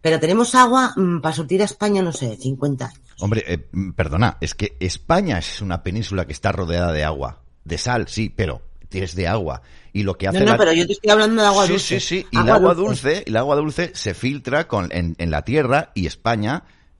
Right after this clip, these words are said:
Speaker 2: es riquísima en agua. Lo que pasa que,
Speaker 1: La, eso
Speaker 2: una
Speaker 1: es.
Speaker 2: vez más, las televisiones nos hacen creer que, bueno, pues eso, que estamos
Speaker 1: Pues yo me acuerdo
Speaker 2: escasos.
Speaker 1: que lo escri-, que lo escribí, joder, y hubo, sí, sí, hubo quien me, de verdad me, oy-,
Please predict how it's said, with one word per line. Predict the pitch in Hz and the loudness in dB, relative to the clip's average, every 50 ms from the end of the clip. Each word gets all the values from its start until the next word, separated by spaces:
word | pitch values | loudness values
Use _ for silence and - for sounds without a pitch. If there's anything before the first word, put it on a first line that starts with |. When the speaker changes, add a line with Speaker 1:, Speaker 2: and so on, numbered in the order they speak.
| _ - | _ -14
Speaker 2:
es | - - 98 92 - - | -8 -6 -6 -6 -6 -8
riquísima | 104 90 90 90 104 - - - 175 190 - - 165 147 170 165 - - | -8 -6 -4 -4 -4 -6 -6 -4 -6 -4 -4 -4 -6 -6 -6 -6 -6 -4
en | 113 131 156 | -4 -2 0
agua. | 180 170 117 90 76 | 0 0 0 0 -2
Lo | 73 67 | -2 -4
que | 67 | -6
pasa | - - 90 87 117 - | -6 -6 -4 -4 -4 -4
que, | - 147 170 - - | -4 -6 -6 -4 -4
Speaker 1:
La, | 156 156 151 | -2 -2 -2
eso | - - - | -2 0 0
Speaker 2:
una | 113 113 104 98 | 0 0 2 0
Speaker 1:
es. | 98 90 | 0 0
Speaker 2:
vez | 95 87 - | -2 -2 -2
más, | 95 107 120 156 160 - - - - - - | -4 -4 -4 -4 -6 -8 -12 -14 -16 -16 -12
las | - 78 82 78 - | -8 -6 -6 -4 -4
televisiones | - 95 85 82 80 76 95 107 104 110 | -4 -6 -6 -6 -6 -6 -8 -8 -6 -6
nos | 95 87 80 | -8 -6 -6
hacen | 92 92 90 95 | -6 -6 -6 -6
creer | 90 - 92 95 110 120 110 | -6 -4 -2 -2 -2 -4 -6
que, | - 123 151 - - - - - - - - _ - - - - - - - - - - - - - - - - - - - | -8 -8 -8 -8 -12 -20 -20 -20 -20 -20 -20 _ -20 -20 -20 -20 -20 -20 -18 -16 -16 -16 -16 -16 -16 -18 -18 -18 -20 -18 -10
bueno, | - 110 98 104 - | -6 -6 -6 -6 -6
pues | - 101 110 | -8 -6 -6
eso, | 95 80 90 - - - - - - - - | -6 -6 -8 -12 -12 -18 -18 -18 -18 -14 -6
que | - 82 76 | -2 0 0
estamos | 73 - - 98 107 117 151 | 0 0 -2 -2 2 2 2
Speaker 1:
Pues | 139 | 4
yo | 175 180 - - - - | 4 2 2 0 -2 -4
me | 143 139 | -4 -2
acuerdo | - | 0
Speaker 2:
escasos. | - 523 - 233 220 | 2 2 4 4 6
Speaker 1:
que | 233 | 6
lo | 220 | 4
escri-, | 214 - - - - - | 4 2 -2 -8 -8 -4
que | - 170 | -2 0
lo | 156 160 | 0 0
escribí, | 156 - - - 160 151 156 160 180 208 240 247 | 0 -2 -4 -4 -2 -2 0 2 2 4 2 2
joder, | - - - 127 - - - - - - - | -2 -6 -12 -14 -14 -16 -18 -14 -14 -10 -6
y | - | -4
hubo, | 123 120 139 139 127 | 0 2 0 0 0
sí, | - - 156 | -2 -6 -6
sí, | 143 - - 156 | -6 -4 -2 0
hubo | 139 127 127 131 | 0 2 2 0
quien | 131 135 143 131 131 | 0 0 0 0 2
me, | 131 | 2
de | 127 127 | 2 2
verdad | 123 127 123 127 131 135 143 143 | 0 0 2 2 4 4 4 2
me, | 147 151 139 135 135 131 127 123 123 | 2 0 0 0 0 0 0 0 -2
oy-, | 110 135 135 - - - | -2 -4 -6 -6 -8 -16